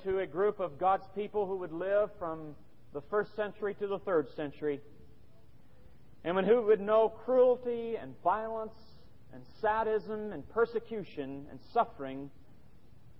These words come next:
unlike any other group of Christians in all of history. This was truly an age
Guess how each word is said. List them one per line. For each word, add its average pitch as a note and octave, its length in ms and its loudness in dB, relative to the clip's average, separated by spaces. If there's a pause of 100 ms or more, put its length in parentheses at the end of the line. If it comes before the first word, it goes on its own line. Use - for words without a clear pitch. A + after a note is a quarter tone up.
(260)
unlike G3+ 380 4
any G#3 220 0
other G3+ 200 4
group D#3+ 340 -2
of D3+ 160 -10
Christians C#3 520 -6
in C#3 120 -6
all C#3 160 2
of D3+ 80 -4
history. C#3+ 400 -10 (2250)
This G#3 180 8
was G#3 220 2
truly E3+ 460 8 (480)
an D#3 120 -2
age D#3+ 320 0